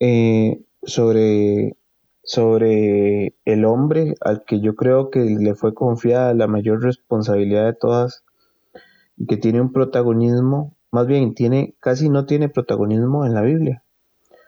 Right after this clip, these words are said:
No se le conoce habilidad, no se le conoce que predicar absolutamente nada, no se le conoce nada por lo que sobresalga.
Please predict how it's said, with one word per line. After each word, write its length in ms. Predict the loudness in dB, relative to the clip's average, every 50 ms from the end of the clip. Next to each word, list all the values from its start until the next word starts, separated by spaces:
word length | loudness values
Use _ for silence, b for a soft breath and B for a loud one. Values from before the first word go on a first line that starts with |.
| b b b _
No 200 | -2 -2 0 0
se 100 | 2 2
le 120 | 0 0 0
conoce 960 | 0 0 0 0 0 -2 -2 0 0 2 2 4 4 4 2 2 0 -2 -4 -4
habilidad, 760 | -2 0 2 2 2 2 2 2 2 2 2 2 2 0 0 0
no 180 | 0 0 0
se 120 | 0 0 0
le 100 | 0 0
conoce 440 | -2 -2 0 0 0 -2 -2 -4 -4
que 100 | -6 -6
predicar 540 | -4 -2 -2 0 0 -2 -2 -2 -2 -2 -2
absolutamente 800 | -4 -6 -6 -4 -4 -2 -2 -2 0 0 0 0 -2 -2 -2 -2
nada, 360 | 0 0 2 2 2 0 0
no 140 | 0 0 2
se 80 | 2
le 120 | 0 0 0
conoce 480 | -2 0 0 0 0 0 -2 -4 -4 _ _ _ _ _ _ _ _ _ _ _ _ _ _ _ _ _ _ 0
nada 640 | 2 2 4 2 2 2 0 0 0 -2 -4 -8 _ _ _ _ _ _
por 140 | -2 0 2
lo 180 | 2 2 0 0
que 100 | -2 -2
sobresalga. 720 | 0 0 2 2 0 0 0 0 0 0 0 -2 -4 -6